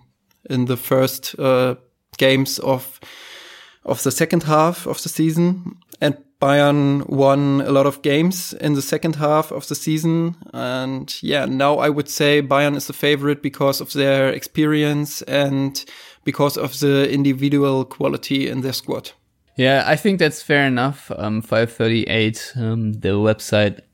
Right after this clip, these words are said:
Speaker 2: I think, never had Dortmund as the favorites, but, uh, since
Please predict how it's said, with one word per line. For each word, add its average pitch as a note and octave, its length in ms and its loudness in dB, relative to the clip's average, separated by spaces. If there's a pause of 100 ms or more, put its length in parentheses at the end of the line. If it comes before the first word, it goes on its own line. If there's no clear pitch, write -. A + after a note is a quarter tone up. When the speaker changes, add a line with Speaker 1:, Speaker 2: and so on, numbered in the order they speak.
(280)
Speaker 2:
I A2+ 60 -6
think, - 260 -2
never A#2 340 2
had A#2 320 2
Dortmund A2+ 340 2
as G#2+ 180 0
the A#2 60 -4
favorites, C3 580 0
but, - 480 -2
uh, A2+ 220 2
since - 560 -2